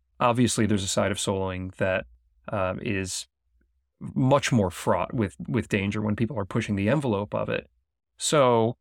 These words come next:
w-, we don't have to maybe go down that whole rabbit hole, but for you personally, coming off this experience, did you come away, um, confident that you could and maybe would do more of this, or that, um, it's, it's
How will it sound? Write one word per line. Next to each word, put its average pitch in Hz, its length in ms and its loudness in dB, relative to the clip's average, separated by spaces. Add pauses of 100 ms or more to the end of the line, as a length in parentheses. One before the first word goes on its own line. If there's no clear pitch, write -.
w-, - 140 -2
we 175 80 6
don't 175 140 6
have 147 140 2
to 135 60 2
maybe 113 220 6
go 110 140 6
down 101 200 2
that 107 160 0
whole 104 220 0
rabbit 98 280 0
hole, 101 200 -2
but 120 240 -2
for - 100 -4
you 156 160 2
personally, 127 560 0
coming 107 240 2
off 101 160 -2
this 107 180 -4
experience, 107 720 2 (560)
did 120 220 2
you 117 180 6
come 139 220 0
away, 113 600 4 (320)
um, 101 360 0
confident 175 720 0
that 107 360 2
you 110 220 4
could 101 400 -2 (480)
and 98 340 -2
maybe 101 300 0
would 104 320 2
do 131 180 2
more 123 300 4
of 180 120 0
this, 208 220 2
or 120 220 2
that, 107 500 2 (340)
um, 95 340 0
it's, - 300 -2
it's - 440 -4